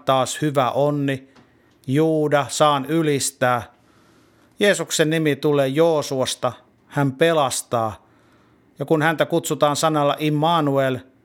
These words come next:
se merkitsee Jumala kanssamme. Kristus taas, voideltu.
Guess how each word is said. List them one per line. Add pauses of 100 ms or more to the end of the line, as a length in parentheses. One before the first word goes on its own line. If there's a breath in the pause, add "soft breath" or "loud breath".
(120)
se
merkitsee
Jumala
kanssamme. (1080)
Kristus
taas, (280)
voideltu.